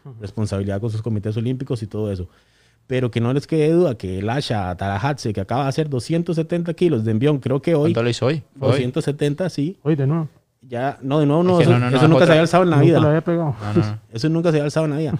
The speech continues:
Speaker 3: Es que es el ca-, el, el campeonato asiático.
Speaker 2: Sí, pero él lo
Speaker 1: Ajá.
Speaker 2: hizo en entrenamiento. Ya él, él ya
Speaker 3: Pero lo
Speaker 2: no.
Speaker 3: hizo ahorita en competencia, hoy.
Speaker 1: No, pero él lo rompió. Él, él había roto en competencia el
Speaker 2: Sí.
Speaker 1: récord mundial en los dos.
Speaker 2: En europeo, porque Georgia es, pertenece a Europa, no participa por Asia,
Speaker 3: Ah,
Speaker 2: por Asia.
Speaker 3: verdad, verdad, verdad, perdón.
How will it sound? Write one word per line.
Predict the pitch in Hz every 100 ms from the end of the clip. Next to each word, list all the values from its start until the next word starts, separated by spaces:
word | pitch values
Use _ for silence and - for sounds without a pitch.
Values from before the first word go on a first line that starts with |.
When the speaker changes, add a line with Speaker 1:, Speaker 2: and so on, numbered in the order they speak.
| -
Speaker 3:
Es | 110
que | 135
es |
el | 147 135
ca-, | 135
el, | 117 107 104
el | 104 101 98
campeonato | 95 101 104 107 127
asiático. | 117 - 127 107 - - _ _ _
Speaker 2:
Sí, | - 180
pero | 147
él | 147
lo |
Speaker 1:
Ajá. |
Speaker 2:
hizo | 160
en | 175
entrenamiento. | 156 131 135 135
Ya | 120 120 135
él, | 156 -
él | 135 135
ya | 135
Speaker 3:
Pero |
lo | 117
Speaker 2:
no. | 147
Speaker 3:
hizo | 139
ahorita | 135 139
en | 135
competencia, | 123 110 110 104 98
hoy. | 101 101 143
Speaker 1:
No, | 143
pero | 139 123
él |
lo | 131 151
rompió. | 151 139 160 175 -
Él, | 139 156 151
él | 143 151
había | 175 185
roto | 190 190
en | 139
competencia | 135 127 123 156 190 220
el | 202
Speaker 2:
Sí. | 170
Speaker 1:
récord | 165 190
mundial | 170 139 147 180
en | 170
los | 113
dos. | 131 156 131 -
Speaker 2:
En | 143
europeo, | 131 123 113 151 113 101
porque | 104 110 107 104
Georgia | 127 143 135
es, | 135 95 107
pertenece | 117 110 113 117
a |
Europa, | 127 131 113
no | 110
participa | 113 117 120 113
por | 107
Asia, | 95 123
Speaker 3:
Ah, | 127 135
Speaker 2:
por | 127
Asia. | 113
Speaker 3:
verdad, | 123 120
verdad, | 113 113
verdad, | 107 107
perdón. | 104 98 98